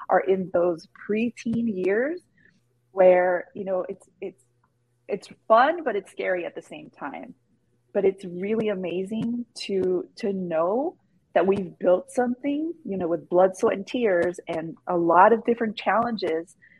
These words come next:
but it's, it's, like, happening. It's like that moment where it's like that momentum is just, you know, going up.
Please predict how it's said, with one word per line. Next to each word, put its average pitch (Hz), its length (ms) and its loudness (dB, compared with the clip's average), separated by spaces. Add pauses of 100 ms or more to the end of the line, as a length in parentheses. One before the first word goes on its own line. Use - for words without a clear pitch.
(580)
but 180 380 4 (280)
it's, 196 220 -2 (120)
it's, - 180 -6
like, 208 120 -2
happening. 175 520 -6
It's 180 160 -8
like 190 140 -4
that 175 240 -2
moment 190 420 -2
where 160 120 -2
it's 156 180 -10
like 165 180 -6
that - 220 0
momentum 180 580 -8
is 170 160 -12 (120)
just, 180 380 6 (380)
you - 80 -8
know, 156 320 -2 (260)
going 160 260 0
up. - 220 -8